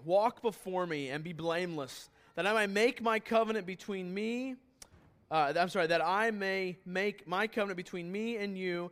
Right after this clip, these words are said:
and may multiply you greatly.' Then Abram fell on his face, and God said to him,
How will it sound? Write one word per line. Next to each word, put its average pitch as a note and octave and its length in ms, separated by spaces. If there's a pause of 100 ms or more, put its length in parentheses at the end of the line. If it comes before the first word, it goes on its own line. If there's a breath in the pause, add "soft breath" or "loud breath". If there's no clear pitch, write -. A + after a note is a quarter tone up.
(220 loud breath)
and F3 80
may F#3 120
multiply G#3 680
you F3+ 220
greatly.' D3+ 560 (840 soft breath)
Then F#3+ 140
Abram B3+ 340
fell B3+ 320
on B3 140
his G#3+ 160
face, E3+ 500
and E3 140
God F#3+ 280
said F#3 380
to E3+ 80
him, C3+ 360